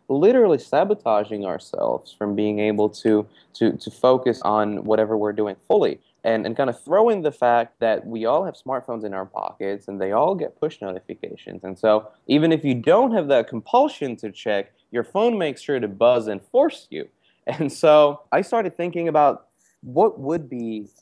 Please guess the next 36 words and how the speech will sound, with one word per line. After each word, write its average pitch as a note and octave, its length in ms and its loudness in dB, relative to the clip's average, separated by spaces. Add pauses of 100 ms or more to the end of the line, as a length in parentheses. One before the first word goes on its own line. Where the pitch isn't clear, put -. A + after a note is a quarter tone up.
a A#2 300 0
better B2 400 0
way A2 260 -2
to G2+ 140 -16
deal A2 160 -4
with G#2 180 -6
email. G#2 440 -4
And G2+ 120 -4
I A#2 40 0
really E3 240 2
started E3+ 280 0
approaching B2+ 460 0
the G#2+ 80 -6
problem A2+ 500 0
from A#2+ 140 -8
a G#2 60 -8
very C3 340 -2
non-technical, A#2+ 1000 -4
human-oriented A2 1800 -6
perspective. G2+ 640 0 (320)
And, A2+ 240 2
and, G#2 180 -2
and B2 120 -4
the C#3+ 40 2
kind D#3+ 180 0
of - 140 -2 (160)
basic A3 460 0
tenets G3 500 -4
that B2+ 160 0
I A2+ 120 2
came A#2+ 220 -6
up D3+ 160 -4
with C3 260 -2
were, B2 280 2
you A#2 100 0
know, A#2 260 2